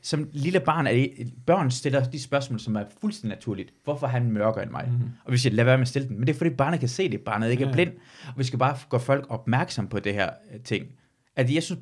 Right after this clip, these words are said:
Speaker 1: den er på samme måde, som, øh, den ligger samme sted, som er irrationelt, er næsten også det. At gå op i folks,
Speaker 2: Altså, jeg mener ikke, det er
Speaker 1: øh,
Speaker 2: irrationelt, og det, og det, det tror jeg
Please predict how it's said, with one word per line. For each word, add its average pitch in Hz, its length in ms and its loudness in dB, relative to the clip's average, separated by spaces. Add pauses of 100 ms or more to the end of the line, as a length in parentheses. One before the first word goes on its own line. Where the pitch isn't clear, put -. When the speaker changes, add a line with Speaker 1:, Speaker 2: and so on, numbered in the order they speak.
(160)
Speaker 1:
den 156 80 2
er 151 40 2
på 131 100 -4
samme 135 300 -2
måde, 143 160 4
som, 117 280 0
øh, 107 200 -2
den 110 100 2
ligger 127 240 2
samme 123 260 2
sted, 127 180 0
som 113 140 0
er - 100 -2
irrationelt, 104 680 -2 (120)
er 123 140 6
næsten 117 280 -2
også - 180 -12
det. - 80 -16 (600)
At 117 160 -4
gå - 180 0
op 127 200 2
i 104 40 -4
folks, - 720 -6 (280)
Speaker 2:
Altså, 131 140 6
jeg 170 60 8
mener 190 180 8
ikke, 175 100 6
det 175 80 6
er 170 60 8
Speaker 1:
øh, 165 60 8
Speaker 2:
irrationelt, 127 560 2 (140)
og 123 100 -2
det, 135 280 2
og 127 140 0
det, 143 140 -4
det 151 100 -2
tror 160 220 0
jeg 123 240 2